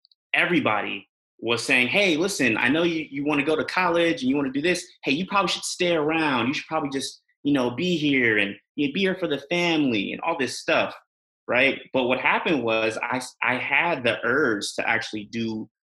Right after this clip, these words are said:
so much more because I need to get away. I need to, to recreate my image of myself. I need to make sure that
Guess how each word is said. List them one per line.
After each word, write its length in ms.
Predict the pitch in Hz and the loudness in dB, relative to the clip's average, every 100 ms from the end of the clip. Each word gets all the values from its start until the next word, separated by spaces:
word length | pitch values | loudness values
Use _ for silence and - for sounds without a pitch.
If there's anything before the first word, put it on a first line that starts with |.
| _ | _
so 400 | - - - 156 | -6 -2 2 4
much 260 | 135 117 - | 2 0 0
more 360 | 117 156 123 | 2 2 2
because 340 | 117 107 120 110 | 0 0 0 0
I 80 | 120 | 0
need 180 | 131 135 | 0 -2
to 100 | - | -2
get 100 | 110 | -2
away. 420 | 98 104 101 - _ _ _ _ _ _ _ - | 0 -2 -4 -6 _ _ _ _ _ _ _ 0
I 120 | 131 | 4
need 220 | 156 156 | 4 4
to, 240 | 151 131 - | 2 0 0
to 280 | - 113 98 - _ - | 0 0 0 -6 _ -10
recreate 880 | 117 127 143 - 113 110 117 92 - _ | -2 0 0 -4 0 2 2 0 -6 _
my 160 | 107 107 | -2 0
image 340 | 110 110 101 | 0 0 -2
of 120 | 104 | -4
myself. 520 | 104 101 - 101 - - - | -4 -6 -4 -4 -6 -8 -2
I 60 | |
need 240 | 123 135 131 | 2 2 0
to 120 | 113 | -2
make 240 | 110 120 | 0 0
sure 460 | - 123 123 113 110 | 0 0 0 0 0
that 240 | 110 107 | -2 -2